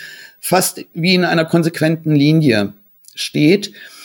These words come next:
Er sprach damals, und das ist wirklich ein ganz alter Topos, eher aus extremen rechten Bewegungen und auch faschistischen Bewegungen aus der Zwischenkriegszeit, auch in den U S A,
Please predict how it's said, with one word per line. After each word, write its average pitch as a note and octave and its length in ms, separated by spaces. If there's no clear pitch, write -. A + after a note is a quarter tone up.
Er D#3+ 160
sprach F3 500
damals, F#3+ 920
und F3 140
das E3+ 140
ist F3 140
wirklich E3+ 260
ein D#3 80
ganz F#3 220
alter D#3 340
Topos, F#3+ 680
eher F3+ 240
aus D#3+ 140
extremen F3 520
rechten E3+ 440
Bewegungen E3 960
und C3 280
auch C3+ 140
faschistischen E3+ 680
Bewegungen D#3 880
aus D#3 120
der D#3+ 100
Zwischenkriegszeit, D#3 880
auch D3+ 140
in D3+ 160
den F#2 100
U C3+ 80
S C3+ 160
A, D3+ 480